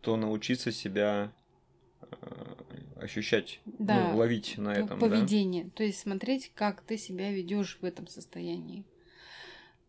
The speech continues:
Speaker 2: Э, об-, опять же, п-, допустим, там задираешь нос, у тебя пошёл подбородок. Э,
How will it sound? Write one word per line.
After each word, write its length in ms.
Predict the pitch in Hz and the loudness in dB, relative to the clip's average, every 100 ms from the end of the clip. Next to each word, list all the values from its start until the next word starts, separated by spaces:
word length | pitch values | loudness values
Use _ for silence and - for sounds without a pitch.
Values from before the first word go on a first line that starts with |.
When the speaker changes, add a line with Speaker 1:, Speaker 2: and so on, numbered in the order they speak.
| _ | _
Speaker 2:
Э, 560 | - 170 180 180 139 - | -12 -8 -6 -6 -8 -2
об-, 220 | 214 190 | -2 0
опять 340 | 196 190 214 196 | 0 2 0 2
же, 100 | 196 | -2
п-, 220 | 175 190 | -2 -2
допустим, 440 | 190 180 180 190 | -2 -4 -6 -4
там 160 | 180 180 | -2 -2
задираешь 540 | 185 180 208 214 202 | 0 0 2 2 0
нос, 440 | 226 226 262 269 - | 0 2 2 0 -6
у 40 | |
тебя 200 | 202 185 | -6 -6
пошёл 320 | 175 185 208 185 | -4 -4 -4 -4
подбородок. 920 | 196 180 196 220 247 220 208 - - | -4 -2 0 2 2 2 -2 -8 -12
Э, 220 | 190 170 | -10 -8